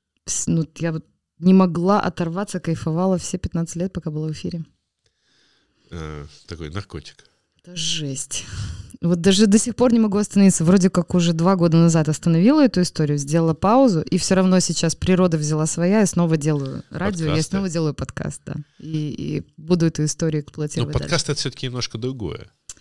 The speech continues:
Speaker 1: Да, но нет.
Speaker 2: Э, так, давай сначала до, до конца разберёмся с радио. А, ты всё это время была, в общем, одним из ведущих ещё и утреннего, ну, утреннего шоу. Это была основная деятельность?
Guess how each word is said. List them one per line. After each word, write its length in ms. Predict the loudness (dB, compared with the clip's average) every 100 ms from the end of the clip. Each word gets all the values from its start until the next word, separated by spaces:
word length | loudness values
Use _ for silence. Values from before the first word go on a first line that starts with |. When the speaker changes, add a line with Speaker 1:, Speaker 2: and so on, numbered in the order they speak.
| _ _ _ _ _
Speaker 1:
Да, 500 | -20 -2 -2 0 -4 0
но 160 | 2
нет. 360 | 4 2 -4 -14 _ _ _ _ _ _ _ _ _ _ _ _ _ _ _ _ _ -8
Speaker 2:
Э, 360 | -4 -4 -4 -8 -16 -20 _
так, 160 | -10 -6
давай 160 | -4 -4
сначала 380 | -4 -6 -6 -6
до, 140 | -8
до 120 | -10
конца 300 | -10 -8 -6
разберёмся 560 | -6 -6 -8 -8 -8 -10
с 160 | -12 -12
радио. 280 | -16 -18 -20 _ _ -20 -20 -20 _
А, 460 | -4 -2 -2 -4 -8 _ _
ты 120 | -4 0
всё 160 | 2
это 140 | 0 0
время 240 | 0 -2
была, 440 | -4 -2 0 0 0
в 80 | -4
общем, 280 | -8 -8
одним 260 | -8 -6 -6
из 80 | -8
ведущих 500 | -8 -8 -10 -12 -14
ещё 200 | -12 -10
и 40 | -8
утреннего, 420 | -10 -12 -12 -10
ну, 160 | -10 -10
утреннего 380 | -12 -12 -12 -12
шоу. 280 | -10 -6 -4
Это 160 | -4 -2
была 160 | -4
основная 320 | -4 -6 -8 -8
деятельность? 500 | -10 -12 -20 -20